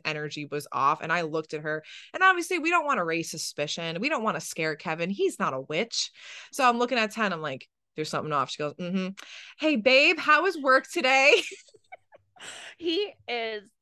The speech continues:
Speaker 2: the golden retriever gamer boy living with two black cats. <laughs> Like,
Speaker 1: It's true.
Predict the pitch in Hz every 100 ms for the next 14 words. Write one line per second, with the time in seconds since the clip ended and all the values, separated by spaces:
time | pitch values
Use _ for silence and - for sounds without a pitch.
0 | - 214 208 190 160 156 180 185 190 196
1 | 190 196 165 160 156 156 143 147 147 147
2 | 139 139 143 143 - _ _ _ _ -
3 | 277 _ 254 _ 185 160 185 190 190 185
4 | 175 175 _ - 202 175 143 147 98 -
5 | - 101 - - - _ - 170 170 -
6 | 320 254 - - - 320 - 330 - _
7 | - 285